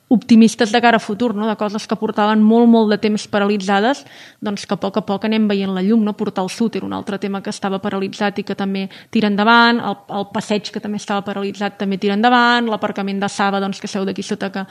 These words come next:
que també estava paralitzat, doncs també la idea és rescatar la concessió i fer-ho. Per tant, bueno, d'aquells temes històrics, no? La ciutat, que al final nosaltres no hem deixat de treballar ni un sol dia, no? Perquè malgrat la pandèmia la ciutat continua i,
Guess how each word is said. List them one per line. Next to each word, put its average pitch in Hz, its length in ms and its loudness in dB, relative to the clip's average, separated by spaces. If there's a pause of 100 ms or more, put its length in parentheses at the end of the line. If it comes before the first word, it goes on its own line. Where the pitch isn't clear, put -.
(280)
que 214 80 -12
també 208 240 -4
estava 196 240 -2
paralitzat, 196 480 -6
doncs - 240 -10
també 196 240 -4
la 196 160 -4
idea 185 140 -6
és - 20 -10
rescatar 202 400 -10
la 190 80 -6
concessió 202 480 -6
i - 20 -4
fer-ho. 254 300 0
Per 233 160 -4
tant, 226 160 2
bueno, 196 160 -2
d'aquells 202 320 -4
temes 240 320 0
històrics, 208 640 0
no? 208 80 -4
La 226 160 -4
ciutat, 220 480 -2 (420)
que 226 80 -4
al 202 80 -2
final 202 240 -2
nosaltres 220 480 0
no 214 80 -2
hem 208 80 -2
deixat 202 240 -6
de 190 80 -12
treballar 202 300 -2
ni 208 80 -2
un 214 80 -4
sol 208 240 -2
dia, 214 180 -2
no? 208 80 -4
Perquè 214 240 -6
malgrat 196 320 -4
la 190 80 -2
pandèmia 196 640 -4
la 208 80 -4
ciutat 190 400 -8
continua 220 540 -2 (460)
i, 185 360 -2